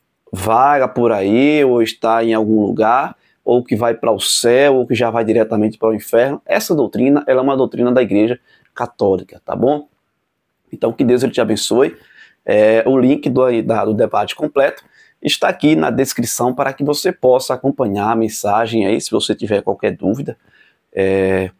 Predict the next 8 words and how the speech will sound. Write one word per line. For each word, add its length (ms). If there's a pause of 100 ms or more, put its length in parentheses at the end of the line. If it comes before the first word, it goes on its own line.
(140)
nós 760
defendemos, 1000 (500)
né, 400
o 100
que 840 (540)
Carlos 480
Einar 560 (300)
abordou, 720